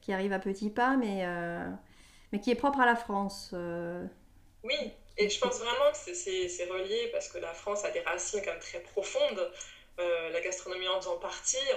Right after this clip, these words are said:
Speaker 2: on, on ne veut pas en fait y toucher, on ne veut pas changer ça. C'est
Speaker 1: Mhm.
Speaker 2: entrée, plat, fromage, salade, dessert, café gourmand.
Speaker 1: <laughs>
Speaker 2: Pourquoi changer ? En fait, on a toujours fait comme ça.
Speaker 1: Oui.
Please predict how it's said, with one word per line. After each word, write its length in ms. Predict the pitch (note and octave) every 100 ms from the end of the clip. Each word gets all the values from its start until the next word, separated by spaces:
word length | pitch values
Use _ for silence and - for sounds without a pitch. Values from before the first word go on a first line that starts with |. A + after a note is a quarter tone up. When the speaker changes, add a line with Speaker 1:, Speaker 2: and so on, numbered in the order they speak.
| -
Speaker 2:
on, 240 | F3+ -
on 80 | E3+
ne 40 | -
veut 140 | F3
pas 260 | C4+ C#4+ F#3+
en 40 |
fait 260 | F#3 F#3+ F#3+
y 60 |
toucher, 340 | F3+ - - G3
on 100 | -
ne 100 | -
veut 60 | -
pas 140 | C4
changer 400 | - G3 G3 G#3+
ça. 320 | G#3+ C#4 - - - -
C'est 180 | A#3 A2+
Speaker 1:
Mhm. 60 | -
Speaker 2:
entrée, 500 | - - A#3 - - -
plat, 320 | F3+ G#3 B3
fromage, 680 | - - F3 E3+ G3+ G#3+ -
salade, 500 | D#3+ D#3+ F3+ G#3 G3+
dessert, 400 | F3 - G3 G#3
café 280 | G3 - F3
gourmand. 420 | E3+ D#3+ F#3 - -
Speaker 1:
<laughs> 280 | G#3+ - D#4
Speaker 2:
Pourquoi 240 | F#3+ -
changer ? 360 | - - - D#4
En 60 | -
fait, 160 | G#3+ G3+
on 40 |
a 80 | F3
toujours 240 | G#3+ A3
fait 120 | B3+
comme 140 | A#3 -
ça. 260 | - D#4
Speaker 1:
Oui. 60 | C#4